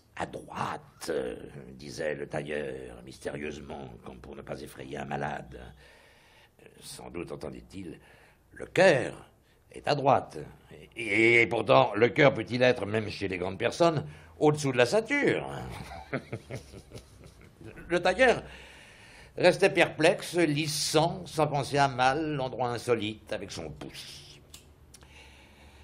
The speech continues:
Réessayage le lendemain, après retouche, et sur nouvelles mesures qui ne s'ajustèrent pas mieux. Car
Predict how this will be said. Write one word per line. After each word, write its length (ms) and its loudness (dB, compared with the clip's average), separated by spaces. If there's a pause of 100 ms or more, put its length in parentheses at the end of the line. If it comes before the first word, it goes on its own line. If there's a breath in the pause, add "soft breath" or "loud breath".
(360 loud breath)
Réessayage 760 6
le 100 2
lendemain, 520 4 (600)
après 280 0
retouche, 680 -4 (340)
et 240 -2
sur 220 -6
nouvelles 300 0
mesures 600 -4 (440)
qui 80 -12
ne 60 -14
s'ajustèrent 520 -4
pas 140 4
mieux. 180 -8 (880)
Car 420 4